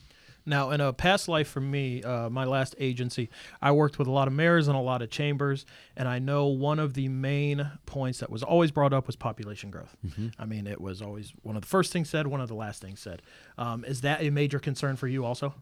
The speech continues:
Speaker 2: Yeah, it is. You know, it's, it, it, it, it's gotten to be better. So if I, you know, if I was sharing a couple things about that. So we had about five straight decades of population decline. And so think about this, whether it's your business, your neighborhood, whatever, if, if you're not growing,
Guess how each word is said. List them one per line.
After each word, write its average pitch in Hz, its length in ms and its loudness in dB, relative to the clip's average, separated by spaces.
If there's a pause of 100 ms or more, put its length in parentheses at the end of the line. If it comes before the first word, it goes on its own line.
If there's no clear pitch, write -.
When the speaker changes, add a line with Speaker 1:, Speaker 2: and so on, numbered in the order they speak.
Speaker 2:
Yeah, 165 160 10
it 147 80 10
is. 156 180 8
You 143 80 8
know, 139 80 8
it's, 127 160 4
it, 131 180 6
it, 127 220 6
it, 123 180 8
it's 120 200 2
gotten 147 240 6
to 120 60 4
be 117 120 4
better. 123 320 4
So 131 160 4
if 107 140 4
I, 117 80 8
you 120 240 4
know, 117 60 6
if 110 100 0
I - 20 6
was 107 120 4
sharing 151 340 2
a 117 40 0
couple 113 240 0
things 104 360 0
about 95 240 4
that. 90 160 0
So 117 120 2
we 165 140 2
had 151 120 2
about 104 260 2
five 120 320 -2
straight - 260 -4
decades 95 420 -2
of 90 100 -4
population 90 600 -2
decline. - 500 -6 (300)
And 110 140 0
so 123 100 4
think 139 240 0
about 110 240 2
this, 107 240 0
whether 98 200 2
it's 92 180 -4
your 92 100 0
business, 120 580 0
your 92 120 -2
neighborhood, 101 340 0
whatever, 98 480 2
if, 90 200 -2
if - 260 -2
you're 98 40 0
not 120 200 0
growing, 98 500 2